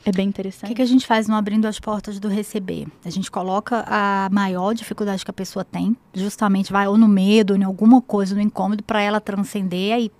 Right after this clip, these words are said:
Speaker 2: se tiver que fazer regressão de memória, ou entidade, sei lá o que, a gente faz. E aí a gente coloca a pessoa pra ela experimentar o universo ideal dela.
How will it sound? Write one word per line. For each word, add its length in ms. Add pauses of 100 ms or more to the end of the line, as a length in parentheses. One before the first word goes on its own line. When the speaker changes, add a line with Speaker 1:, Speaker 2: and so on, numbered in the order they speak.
(100)
Speaker 2:
se 120
tiver 280
que 80
fazer 180
regressão 400
de 100
memória, 720 (380)
ou 260
entidade, 600
sei 100
lá 80
o 40
que, 140
a 60
gente 220
faz. 360 (320)
E 60
aí 80
a 60
gente 160
coloca 320
a 20
pessoa 240
pra 140
ela 60
experimentar 1000 (500)
o 380
universo 500
ideal 280
dela. 340